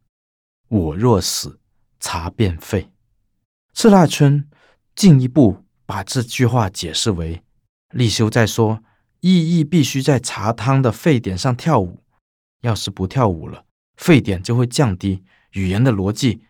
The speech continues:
就会沿袭陈规。这绝不只是说茶道，而是在说艺术、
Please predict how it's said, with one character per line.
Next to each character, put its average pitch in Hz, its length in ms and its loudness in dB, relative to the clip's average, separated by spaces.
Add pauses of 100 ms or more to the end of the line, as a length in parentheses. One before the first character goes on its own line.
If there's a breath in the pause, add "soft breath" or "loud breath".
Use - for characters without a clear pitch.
(120 soft breath)
就 120 160 -4
会 90 200 -4
沿 90 360 -8
袭 87 280 -6
陈 78 320 -12
规。 87 300 -6 (1080)
这 107 320 2 (240)
绝 92 320 -6
不 120 160 -2
只 120 180 -8
是 98 200 -8
说 92 260 -6
茶 82 300 -12
道， 92 260 -4 (720)
而 104 120 -4
是 113 160 -4
在 120 200 0
说 110 360 0 (140 loud breath)
艺 147 240 2
术、 110 380 -2